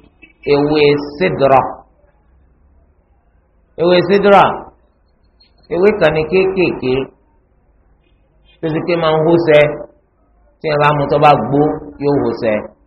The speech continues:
Láyé ijó àwọn èèyàn máa ń fi ń wẹ̀, tó máa ti fi ń gbóra, nǹkan ọ̀sẹ̀ ni. So, tó bá wá rí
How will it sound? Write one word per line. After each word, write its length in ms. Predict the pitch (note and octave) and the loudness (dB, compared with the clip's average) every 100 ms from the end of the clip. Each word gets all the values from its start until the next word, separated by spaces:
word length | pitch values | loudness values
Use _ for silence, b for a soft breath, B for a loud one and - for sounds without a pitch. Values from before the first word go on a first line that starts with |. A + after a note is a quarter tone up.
| _ _ _ _ - | _ _ _ _ -4
Láyé 180 | D#3 E3 | 0 2
ijó 220 | D#3 C#3+ | 0 0
àwọn 160 | E3 C3 | 0 0
èèyàn 220 | B2+ B2+ | -2 -4
máa 120 | C3 | -6
ń 60 | C3 | -8
fi 100 | C3 | -6
ń 100 | C#3 | -6
wẹ̀, 240 | C3+ B2+ - - _ _ _ _ _ _ _ _ _ _ - | 0 0 -2 -8 _ _ _ _ _ _ _ _ _ _ -6
tó 20 | |
máa 180 | C#3+ C3+ | -2 -2
ti 100 | C3 | -4
fi 140 | C3 C#3 | -6 -8
ń 80 | |
gbóra, 380 | A#2+ A#2 B2+ B2+ B2+ - | -4 0 2 4 2 -2
nǹkan 300 | A2 A2 A#2 | -8 -4 -4
ọ̀sẹ̀ 280 | A2+ A#2 G#2+ | -4 -2 -2
ni. 120 | G#2+ - _ _ _ _ _ _ _ _ _ _ _ _ _ _ _ | -4 -10 _ _ _ _ _ _ _ _ _ _ _ _ _ _ _
So, 100 | - B2 - - - _ _ _ _ _ - | 0 0 0 -10 -20 _ _ _ _ _ -2
tó 60 | |
bá 160 | G3 C#3 | 4 6
wá 160 | D3 D#3 | 8 8
rí 200 | D#3 D#3 | 6 2